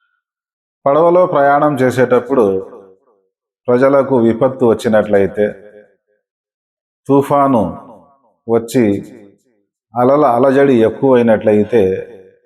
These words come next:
మీరు ఎవరిని వేడుకుంటాడు అని ఖురాన్లో ఒక చోట ప్రశ్నించడం జరుగుతుంది. మరి అక్కడ ఏ విగ్రహాలు జ్ఞాపకము రావు,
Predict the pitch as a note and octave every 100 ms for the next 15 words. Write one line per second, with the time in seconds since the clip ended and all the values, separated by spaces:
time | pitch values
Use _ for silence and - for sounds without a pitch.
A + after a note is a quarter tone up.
0 | _ _ _ _ _ C3 D3+ D3+ C#3 C#3
1 | F3+ F#3 D#3 D3+ C#3+ C3+ B2 B2 A#2+ A#2+
2 | A#2+ A#2 C3 A2 G2+ G2 - - - A#2
3 | B2 A#2+ A2 G#2 G2+ A2+ G#2+ G#2 F#2+ F#2
4 | - - - _ _ - A2 C3+ A#2+ A2+
5 | A#2 G2 F#2 F2 F2+ E2+ - _ _ _
6 | _ _ _ _ _ _ _ _ _ _
7 | _ C#3 C#3+ D3+ D3 D3 D3 B2 F#2+ -
8 | - - - B2 B2 C3+ C3 C#3 C#3+ C#3+
9 | C#3+ C#3 C#3 C3+ C3+ C3+ C3+ C3 C3 C3+